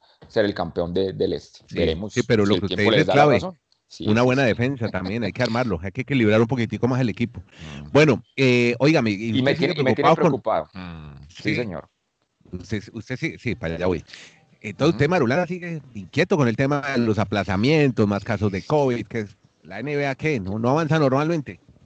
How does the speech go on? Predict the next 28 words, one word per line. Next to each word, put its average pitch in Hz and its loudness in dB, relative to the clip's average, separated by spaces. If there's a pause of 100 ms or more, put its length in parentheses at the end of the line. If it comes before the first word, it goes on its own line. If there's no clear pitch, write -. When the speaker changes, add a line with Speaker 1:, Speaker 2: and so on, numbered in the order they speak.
(180)
Speaker 1:
Me 101 -2
da 113 2
tristeza 147 -2
porque 120 -4
mi 107 -6
plan 123 -6
a 151 -6
las 127 0
diez 120 -4
de 143 0
la 135 0
noche 117 -6
es 135 -8
ver 143 -2
qué 147 -2
veo 143 2
de 135 0
la 110 0
N 127 -6
B 139 -6
A, 123 -6
qué 110 -6
partido 143 -2
emocionante 104 -4
hay, 110 2
Speaker 2:
<laughs> - -8
Speaker 1:
y 107 0
veo, 123 4